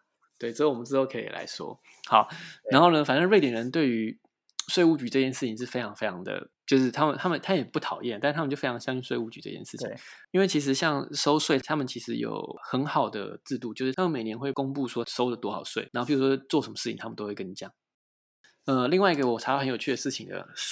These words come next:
Speaker 1: 瑞典的“税”这个字呢，叫做S K A T T，叫做 skat。
Speaker 2: Skat。
Speaker 1: 这个字它除了有“税”这个字的意思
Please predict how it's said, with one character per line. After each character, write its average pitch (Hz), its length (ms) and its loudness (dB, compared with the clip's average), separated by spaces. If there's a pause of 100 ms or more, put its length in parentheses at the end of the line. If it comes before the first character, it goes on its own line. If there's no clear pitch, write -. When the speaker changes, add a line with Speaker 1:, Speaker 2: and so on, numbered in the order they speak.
(140)
Speaker 1:
瑞 202 180 4
典 120 180 0
的 107 120 -8
“税” 156 340 0
这 151 120 -6
个 123 120 -4
字 113 200 -6
呢， 95 280 -10 (380)
叫 143 100 2
做 147 140 0
S - 480 -6
K 120 420 -2 (160)
A 120 160 0
T 120 180 -8
T， 123 240 -6
叫 135 120 -2
做 127 100 -2
skat。 - 320 2 (240)
Speaker 2:
Skat。 - 140 -10 (360)
Speaker 1:
这 196 100 4
个 175 100 6
字 165 180 -2
它 147 160 -4
除 - 180 -4
了 113 120 2
有 107 120 -4
“税” 135 320 0
这 127 120 -2
个 117 100 -2
字 120 160 -10
的 107 80 -4
意 113 160 -6
思 - 300 -14